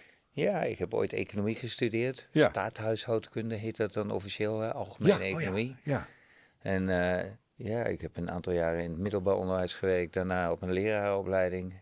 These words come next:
Speaker 1: Me be-, bekwaamd in de vakdidactiek. Dus vooral, hoe breng je dit over aan andere mensen? Hoe doe je dat? De pedagogische kant ervan. En,
Speaker 2: Ja.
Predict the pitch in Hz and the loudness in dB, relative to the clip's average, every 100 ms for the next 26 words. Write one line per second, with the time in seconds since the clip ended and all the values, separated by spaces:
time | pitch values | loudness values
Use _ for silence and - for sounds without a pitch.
0 | 120 92 85 - - 90 - 80 _ _ | -12 -10 -8 -10 -14 -6 -4 -4 _ _
1 | 117 92 - - 80 85 87 90 - 87 | -18 -16 -14 -8 -4 -2 -2 -4 -6 -6
2 | 80 - - 101 - 98 92 - 101 - | -8 -4 -4 -4 -4 -2 -2 -2 -8 -8
3 | - - 95 - - 76 73 80 - - | -14 -10 -10 -6 -2 0 0 -4 -12 -20
4 | _ - 92 90 90 90 85 90 - 92 | _ -12 -8 0 0 0 0 -2 0 2
5 | 90 85 85 82 92 92 98 90 87 - | 2 0 -2 -2 -4 0 0 0 -2 0
6 | 95 87 90 90 85 87 87 85 82 - | 0 0 -2 -4 -2 0 2 2 0 -2
7 | 87 - 82 82 82 90 92 85 - 90 | -10 -8 -6 -2 2 2 2 -4 0 0
8 | 82 82 - 80 82 82 117 | 2 -2 0 -2 -2 0 2